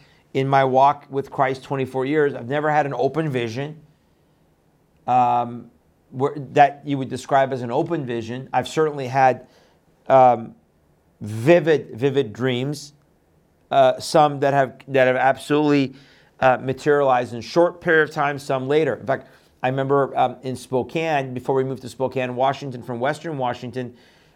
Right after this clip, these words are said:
uh, Spokane, of course, is in Eastern Washington, I had a dream about the house we were gonna buy before I even saw it. Very vivid dream, the locations, the, the, the, the, the, um, the s-, the road.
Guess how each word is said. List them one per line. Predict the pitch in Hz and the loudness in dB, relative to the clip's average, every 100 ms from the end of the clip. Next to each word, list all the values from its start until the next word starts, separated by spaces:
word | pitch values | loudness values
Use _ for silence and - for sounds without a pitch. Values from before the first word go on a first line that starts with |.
| - | -12
uh, | 98 110 113 113 104 | -6 -4 -4 -4 -8
Spokane, | 117 - 120 135 127 | -12 -8 -6 -4 -4
of | 117 | -6
course, | - 123 113 | -8 -8 -8
is | 110 | -12
in | 110 | -8
Eastern | 151 151 147 | -10 -6 -2
Washington, | 123 120 120 117 120 - _ _ _ - | 0 -2 -4 -8 -8 -12 _ _ _ -2
I | 135 | 2
had | 156 151 | 4 4
a | 120 | 0
dream | 123 160 | -4 -4
about | 147 139 | 0 -2
the | 139 | -2
house | 120 180 202 | 0 0 0
we | 147 | -4
were | 127 | -2
gonna | 123 117 | -2 0
buy | 113 85 - _ _ _ _ _ _ | 0 -2 -8 _ _ _ _ _ _
before | 123 156 | -4 4
I | 151 | 4
even | 151 143 | 4 -2
saw | 135 180 185 | 0 2 4
it. | - - _ _ _ _ _ | 2 -8 _ _ _ _ _
Very | 110 131 175 196 196 | -4 4 6 6 2
vivid | 156 156 156 | 0 -4 -4
dream, | 123 131 135 139 135 | -6 -6 -4 -4 0
the | |
locations, | 127 120 151 147 - 143 135 - | 0 2 0 0 -2 -6 -6 -12
the, | 127 127 | -4 -2
the, | 127 123 | 0 -4
the, | 113 117 - - | -6 -8 -12 -6
the, | 117 107 _ _ - | -6 -6 _ _ -2
the, | 123 143 110 - _ - - | 2 2 0 -6 _ -6 0
um, | 117 110 110 - - - 110 | 2 2 -2 -14 -20 -18 -8
the | 113 | -8
s-, | - - - | -8 -18 -6
the | 120 | -4
road. | 104 147 160 160 151 135 | 4 4 6 4 0 -4